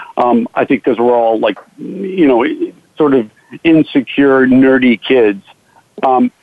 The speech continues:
and it's something you could do, you know, when you're alone and you gotta practice on it and, you know, practice and practice and practice and then, and then show people when you, when you're ready. Um, and anyways, when my dad had died, it was kind of a, uh, something for me to, to get involved in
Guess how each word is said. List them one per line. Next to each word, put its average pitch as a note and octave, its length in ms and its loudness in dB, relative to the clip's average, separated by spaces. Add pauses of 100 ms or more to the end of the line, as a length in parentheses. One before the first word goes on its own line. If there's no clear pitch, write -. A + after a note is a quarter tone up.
(140)
and F#3+ 160 0
it's F3 120 -2
something A#3 240 0
you G#3 120 0
could F#3+ 200 -2
do, D3+ 440 4 (140)
you D#3 140 2
know, C3+ 140 2
when C3+ 260 0
you're C#3+ 160 4
alone C3+ 600 2
and B2+ 140 -14
you - 60 -20
gotta B2+ 220 0
practice - 580 -4
on C3 240 0
it C3 180 0
and, C3+ 140 2
you C#3+ 100 2
know, B2 160 2
practice - 380 -4
and C#3+ 100 -2
practice B2+ 240 -2
and A2+ 80 -6
practice A#2+ 280 -2
and A#2+ 100 0
then, B2+ 120 0 (220)
and D#3 80 2
then D#3 80 2
show C#3+ 300 0
people C3+ 320 -2
when C3+ 160 4
you, C#3 80 4
when C3 160 2
you're C3+ 120 4
ready. A#2+ 460 0 (480)
Um, C#3 320 0 (160)
and D#3 320 -2 (140)
anyways, F#3+ 340 2
when F#3+ 160 2
my G3 140 2
dad F#3 260 2
had F#3 140 0
died, D#3 260 0
it E3 60 -4
was D3+ 200 -8
kind G3+ 140 -2
of F#3+ 80 -4
a, E3 260 -2
uh, F3 280 -6
something F3+ 240 0
for E3+ 120 -2
me E3 160 2
to, D#3+ 160 2 (360)
to D3+ 160 0
get D#3 240 -2
involved D#3+ 720 0
in C3+ 280 -2